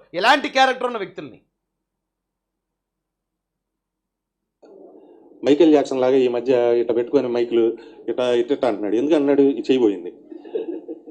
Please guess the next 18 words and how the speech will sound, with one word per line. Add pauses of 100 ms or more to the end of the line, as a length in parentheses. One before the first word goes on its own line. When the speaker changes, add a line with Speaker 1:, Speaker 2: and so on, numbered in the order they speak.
(120)
Speaker 2:
నాకు
ఆయన
గురించి
అనేక
విషయాలు
తెలుసు.
ఇవన్నీ
మాట్లాడితే
బాధపడతాడు.
వాళ్ళకి
బ్రెయిన్
పోయింది,
వాళ్ళకి (600)
చంద్రబాబు
నాయుడు
గ్యాంగ్కి
బ్రెయిన్
పోయింది.